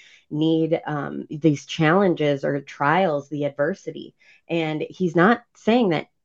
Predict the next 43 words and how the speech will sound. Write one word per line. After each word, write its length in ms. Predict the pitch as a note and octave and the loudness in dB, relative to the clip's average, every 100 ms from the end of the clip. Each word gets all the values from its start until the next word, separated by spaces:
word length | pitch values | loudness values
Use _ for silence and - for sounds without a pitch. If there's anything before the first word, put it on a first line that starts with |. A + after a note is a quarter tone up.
| - | -4
they're 100 | F3+ | -2
not 220 | E3 D#3 | 0 -4
gonna 160 | D3 C#3 | -8 -10
come 460 | - G#3+ G3+ D#3 | -6 -6 -4 -8
or 100 | - | -6
that 140 | D3+ C#3+ | -8 -6
he's 180 | D#3+ D#3 | -6 -4
gonna 280 | D#3+ C#3+ - | -6 -6 -6
eliminate 540 | C#3+ D#3 C4+ D3+ B2+ | -4 -2 -2 -2 -6
them. 180 | C#3+ D#3 | -14 -16
He 140 | D3+ | -12
says 380 | E3+ E3+ D#3 D3 | -10 -4 -4 -4
that 240 | D#3 D3 - _ _ _ | -4 -4 -6 _ _ _
he's 240 | - G3+ | -6 -4
gonna 180 | G#3 E3+ | 0 -2
help 240 | E3+ E3 E3 | -2 -4 -4
us 200 | C#3+ - | -8 -8
get 200 | - - | -10 -6
through 280 | E3+ C4+ | -2 -2
them. 240 | A3+ - C#3+ | -2 -6 -10
He, 240 | E3 - | -12 -6
it's 180 | D#3+ - _ _ _ _ - | -8 -8 _ _ _ _ 0
nothing 540 | E3 G3 B3 G3 D#3+ | 4 6 6 4 4
that 140 | D3 | 2
we 140 | D#3 E3 | 0 -2
come, 400 | - F3 F#3+ G#3 _ - - - - | 0 0 2 -2 _ -20 -20 -20 -10
uh, 380 | - D#3 C#3+ C#3 - | -2 0 0 -4 -4
across 480 | D#3+ - F3 F#3 - | -6 2 4 4 2
in 80 | D#3+ | 0
our 140 | C#3+ | 2
life, 420 | C#3+ D#3+ G#3 G#3 | 4 6 4 2
whatever 420 | E3+ D#3+ D3+ E3 | -2 2 2 2
trial 460 | D#3+ - D3 D#3 F#3 | 0 2 2 4 4
it 100 | G#3 | 4
is, 280 | A3 A3+ D#3+ | 2 0 -2
we 360 | D3 D3 G3 | -12 -2 2
are 120 | G#3 - | 2 4
overcomers 760 | D#3+ E3 D3+ F3 F#3 D#3 C#3+ | 2 4 0 0 0 -2 -6
through 140 | D3+ C#3+ | -10 -6
him. 260 | F3+ D#3 | -6 -4
We 240 | C#3+ G#3 A3 | -4 -4 -4
can 220 | D3 C3+ | -10 -10
fight 500 | - D3+ E3+ B3 | -6 -2 0 0